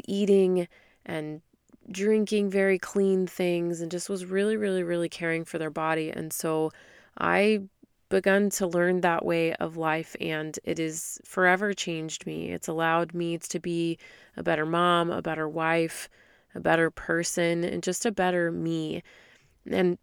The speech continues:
that's something that I want to be able to share with you here on the podcast from time to time. So today I have a special guest that I am bringing onto the show, one of my very, very good friends, Marian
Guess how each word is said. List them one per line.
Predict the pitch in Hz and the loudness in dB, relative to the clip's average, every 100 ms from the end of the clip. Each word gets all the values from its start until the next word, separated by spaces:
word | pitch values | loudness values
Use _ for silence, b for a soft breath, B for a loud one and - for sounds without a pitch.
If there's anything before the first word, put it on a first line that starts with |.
| _ _ | _ _
that's | - 196 220 - | -2 4 4 4
something | 220 208 190 | 0 0 0
that | 180 | 2
I | 170 | 2
want | 170 170 | 2 0
to | 175 | 0
be | 170 | 0
able | 165 156 | -2 -2
to | 160 | -6
share | - 156 151 | -2 -2 -2
with | 160 160 | -4 -8
you | |
here | 156 170 160 | -6 -4 -2
on | - 160 | -2 -4
the | |
podcast | 156 151 156 - 156 - | -4 -2 -2 -2 -4 -4
from | 160 | -8
time | 165 170 160 | -6 -6 -6
to | |
time. | 165 160 156 | -6 -4 -2
So | 190 | -2
today | 185 220 233 | 4 6 6
I | |
have | 233 208 | 4 2
a | |
special | - 196 190 175 - | 0 -2 -2 -4 0
guest | 214 208 - - - B B B | 4 4 2 -6 -12 B B B
that | 202 | 4
I | 202 | 6
am | 196 175 | 4 2
bringing | 190 196 190 | 0 2 2
onto | 185 180 | 0 0
the | 180 | -2
show, | 175 175 170 | -2 0 2
one | 170 | 0
of | 175 | 0
my | 170 | -4
very, | 165 196 202 | 0 2 4
very | 202 190 | 2 0
good | 180 170 | 0 -4
friends, | - 170 165 165 - | -2 -2 -2 -2 -6
Marian | 190 190 190 180 175 | -4 0 2 2 0